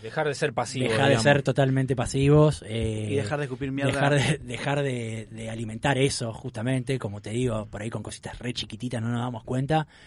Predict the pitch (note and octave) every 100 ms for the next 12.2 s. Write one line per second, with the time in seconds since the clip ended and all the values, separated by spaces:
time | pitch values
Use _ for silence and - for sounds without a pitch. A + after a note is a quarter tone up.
0 | - - - - F3+ D3+ A#2 F3 D#3 A#2
1 | A2 B2+ A#2+ G#2+ A2+ E3 A#3+ G#3+ F#3+ F3
2 | E3+ G#3 G3 D#3 D#3 C3 C3+ D#3 D#3 B2+
3 | A#2+ D#3+ G3 - - C#3 B2+ A#2 A2+ A2
4 | G#2+ A2+ _ - C#3 E3 D#3+ B2 A#2+ -
5 | C3 F#3 G3+ F3+ F3 D#3+ F#3 F3 E3 F3
6 | G3 D#3 C3 F#3 F3+ F#3 E3 E3+ E3 D#3+
7 | C#3+ F3 D3+ D#3 D#3 D3 D#3 D#3+ - C3+
8 | C3+ B2+ A#2+ - - _ _ _ - -
9 | _ _ - - G#3 F3 - C3+ B2 A#2
10 | C#3+ D3 D#3 F#3+ A3 F#3 E3+ D3+ C#3+ C3+
11 | A#2+ C3 - C3 A2+ A2 A#2 A2 A2+ A2+
12 | A2 G2+